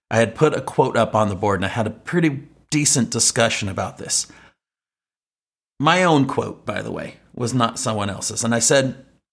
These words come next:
"We're taught that we must strive to be above average.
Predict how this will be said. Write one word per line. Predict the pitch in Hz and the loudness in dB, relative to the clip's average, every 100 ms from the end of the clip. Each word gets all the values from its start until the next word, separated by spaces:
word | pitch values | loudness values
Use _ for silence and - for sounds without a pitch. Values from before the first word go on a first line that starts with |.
| _ - - | _ -20 -14
"We're | 104 139 143 | -2 0 2
taught | 143 170 196 - | 2 0 0 -2
that | 135 135 | -2 0
we | 127 | 0
must | 120 147 - | 2 0 0
strive | - 147 143 151 175 175 | -2 2 2 2 0 -4
to | - | -6
be | 135 131 | -2 -2
above | 107 131 131 113 - | 0 0 0 -2 0
average. | 127 104 101 - - | 0 0 -6 -10 -14